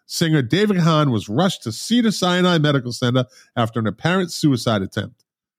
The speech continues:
Police had found him at his Los Angeles home with a two-inch laceration in his wrist. Yikes. On this day in ni-, in two thousand eight, Jackson Browne was suing the U S Republican presidential candidate John McCain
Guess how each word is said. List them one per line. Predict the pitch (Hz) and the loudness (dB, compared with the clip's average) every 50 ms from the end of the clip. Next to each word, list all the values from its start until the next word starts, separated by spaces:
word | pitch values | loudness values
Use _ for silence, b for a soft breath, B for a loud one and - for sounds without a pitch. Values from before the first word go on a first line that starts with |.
| _ _ | _ _
Police | - 117 143 156 151 - | 0 2 2 2 2 0
had | 151 123 | -2 -2
found | 117 160 160 170 170 | 0 0 0 2 2
him | 170 160 | 2 2
at | 156 139 | 2 2
his | 135 117 110 | 2 0 0
Los | 127 147 160 147 - | 0 2 0 2 0
Angeles | 165 165 165 156 160 160 151 - - | 0 0 0 0 0 0 0 0 0
home | 165 170 180 175 | 2 2 4 2
with | 156 127 107 | 2 0 0
a | 110 | -2
two-inch | 107 - - - 220 220 214 208 190 - - | -6 -6 -2 0 2 2 2 2 0 -2 -2
laceration | 151 151 156 151 - 160 147 131 131 127 110 - 110 98 - b b b b b b b | -2 0 0 -2 -2 -2 -2 -2 -2 -2 -4 -6 -10 -12 -12 b b b b b b b
in | 117 113 | -2 -2
his | 107 98 101 | -2 -2 0
wrist. | 110 117 107 - - - - - _ - | 0 -2 -2 -2 -4 -12 -18 -20 _ -20
Yikes. | - - - 117 - - _ - - - - _ _ _ _ _ _ _ _ _ _ _ _ _ _ _ _ _ _ _ _ | -16 -10 -10 -10 -10 -12 _ -18 -18 -18 -20 _ _ _ _ _ _ _ _ _ _ _ _ _ _ _ _ _ _ _ _
On | 127 127 127 127 131 | 0 0 0 2 0
this | 139 139 - - | 0 -2 0 -2
day | - 156 156 165 160 160 160 160 - | -2 0 2 2 2 2 0 0 0
in | 139 143 143 143 143 139 135 139 139 135 135 135 135 131 123 - _ _ _ _ _ _ _ _ | -2 0 0 0 0 0 0 0 0 0 0 -2 -2 -4 -6 -10 _ _ _ _ _ _ _ _
ni-, | 117 120 135 143 143 117 | -8 -4 -4 -4 -2 0
in | 139 151 135 | 0 0 0
two | - - 180 156 | 2 0 0 2
thousand | 175 170 160 156 147 156 156 | 2 0 0 2 2 2 2
eight, | 180 214 202 | 2 0 0
Jackson | - - 135 139 135 - 139 | -2 -2 -4 -4 -4 -4 -2
Browne | 120 143 156 165 170 165 | 0 2 2 2 2 2
was | 139 127 - | 0 -2 -4
suing | - - 170 170 170 151 | 0 0 2 2 2 2
the | 127 | 0
U | 120 131 190 240 254 | 0 2 2 2 2
S | 220 - | 2 0
Republican | 202 175 - 180 170 165 160 - 156 | -2 0 0 0 0 0 -2 -2 -4
presidential | 120 147 143 131 127 135 131 127 123 - 120 | -2 -2 -2 0 0 -2 -4 -4 -8 -12 -10
candidate | 113 - 131 123 120 123 120 110 | -6 -4 -2 0 0 0 -2 -2
John | - 123 143 165 170 | -2 0 0 2 0
McCain | 170 - - 139 131 127 127 B | 0 0 0 0 0 0 0 B